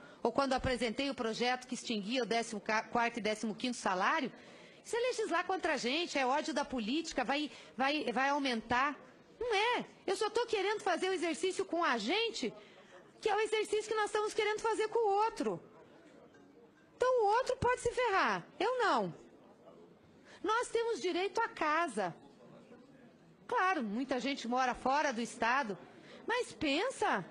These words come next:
com o nosso salário a gente pode pagar aluguel. Agora nós queremos tirar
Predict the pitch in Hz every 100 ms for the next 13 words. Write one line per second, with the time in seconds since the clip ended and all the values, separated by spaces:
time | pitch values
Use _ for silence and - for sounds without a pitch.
0 | - - 339 339 370 - 320 240 262 381
1 | 427 359 370 - 359 415 523 539 466 440
2 | 403 277 269 233 185 165 - - - -
3 | - - 320 381 427 403 440 494 440 359
4 | 392 480 427 - 359 240 285 415 403